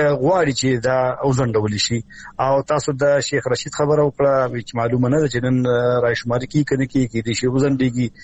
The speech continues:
د اطلاعات وزیر فواد چودھری هم دغه خبره کړې ده چې کیدای شي دا، آ، رایه اچول چې دي، ووټینګ چې دی، دا راتلونکي هفتې ته وځنډول شي. او بل تاسو د بار بار د خط، آ، ذکر هم وکړو. دلته ګورئ، دا خط ذکر خو شل ځله وشو.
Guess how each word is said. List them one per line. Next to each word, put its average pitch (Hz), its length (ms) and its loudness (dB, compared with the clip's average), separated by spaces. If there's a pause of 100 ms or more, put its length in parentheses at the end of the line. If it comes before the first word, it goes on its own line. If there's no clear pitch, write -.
(220)
د 123 40 2
اطلاعات 143 460 0
وزیر 151 280 2 (100)
فواد 131 200 2
چودھری 123 320 -4
هم 143 180 2
دغه 139 200 2
خبره 107 320 -2
کړې 110 220 -2
ده 151 100 2 (420)
چې - 120 -6
کیدای 135 280 0
شي 143 140 -2
دا، 131 420 2
آ، 123 240 2
رایه 131 260 0
اچول 131 340 0
چې 127 200 -4
دي، 170 200 -2 (180)
ووټینګ 123 480 0
چې 143 200 0
دی، 214 100 -2
دا 127 260 0
راتلونکي 135 440 0
هفتې 123 380 -4
ته 127 160 -2
وځنډول 123 600 0
شي. 147 260 0 (400)
او 135 100 2
بل 170 100 0
تاسو 185 320 0
د 180 80 2
بار 170 200 0
بار 170 140 2
د 151 80 -4
خط، - 320 -6
آ، 160 300 4 (180)
ذکر 151 240 0
هم 180 120 -2
وکړو. 160 240 0
دلته 208 260 -2
ګورئ، 262 300 2
دا 240 60 2
خط - 260 -6
ذکر - 220 -8
خو 185 100 -10
شل 240 160 0
ځله 202 240 0
وشو. 135 300 0